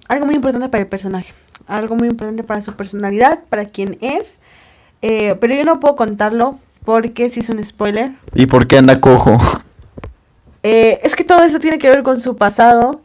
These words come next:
Speaker 1: y es algo muy interesante que van a contar y que es un spoiler si yo digo algo, o sea, totalmente es un spoiler. Yo tuve que aguantar muchísimo para descubrir por qué Cass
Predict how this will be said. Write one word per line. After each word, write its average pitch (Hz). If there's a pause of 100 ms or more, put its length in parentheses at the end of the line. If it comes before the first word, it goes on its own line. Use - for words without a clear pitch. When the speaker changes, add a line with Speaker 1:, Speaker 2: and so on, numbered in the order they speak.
(160)
Speaker 1:
y 233
es 233
algo 247
muy 240
interesante 226
que 226
van 214
a 214
contar 208
y 214
que 233
es 226
un 254
spoiler 233
si -
yo 214
digo 214
algo, 208
o 196
sea, 220
totalmente 262
es -
un 254
spoiler. 208
Yo 247
tuve 269
que 277
aguantar 214
muchísimo 226
para 202
descubrir 202
por 214
qué 226
Cass 220